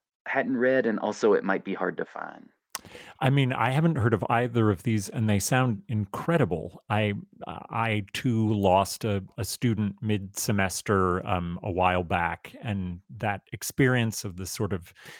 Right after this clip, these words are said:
Speaker 2: the empty chair and, and not quite knowing how to deal with the fact that there is a presence, there's a presence in the absence.
Speaker 1: Yeah.
Speaker 2: And, and so I'm, I'm so called to this Elizabeth Tan,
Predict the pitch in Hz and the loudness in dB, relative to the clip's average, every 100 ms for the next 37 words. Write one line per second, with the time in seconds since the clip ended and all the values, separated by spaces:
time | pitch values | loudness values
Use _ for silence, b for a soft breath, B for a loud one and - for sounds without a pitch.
0 | B - - 123 - 110 - - 113 95 | B -6 0 0 -2 -10 -2 2 4 4
1 | 90 87 90 117 101 95 - 117 101 95 | 2 0 -2 -4 -4 -6 -6 -4 -4 -4
2 | - 120 123 117 - - - 139 120 - | -6 -2 2 2 0 -16 0 2 2 -4
3 | 151 123 120 113 113 104 117 104 92 107 | -10 -4 0 0 -2 -2 -2 -2 -4 -4
4 | 101 101 - - 104 - 110 - 113 151 | -4 -4 -8 -2 -4 -4 -10 -4 -2 -2
5 | 117 117 - 123 107 123 117 - 113 98 | -4 -4 0 0 0 -2 -6 -8 -6 -6
6 | 92 98 - B B - 127 110 104 107 | -6 -8 -10 B B -2 0 2 0 0
7 | 98 95 113 107 110 - 139 147 - - | -2 0 -2 -2 -2 -2 -2 -2 -8 -14
8 | B B B B B - 120 226 202 - | B B B B B 2 4 6 2 -2
9 | - 110 101 - 107 95 101 98 101 101 | 0 0 0 2 4 4 2 -2 -2 -4
10 | 98 - 120 - 110 107 101 85 117 110 | -2 0 0 2 4 4 2 -4 -10 -8
11 | 107 - 120 104 87 82 - - 104 101 | -8 -10 -6 -4 -2 -4 -4 -2 0 2
12 | 98 | 0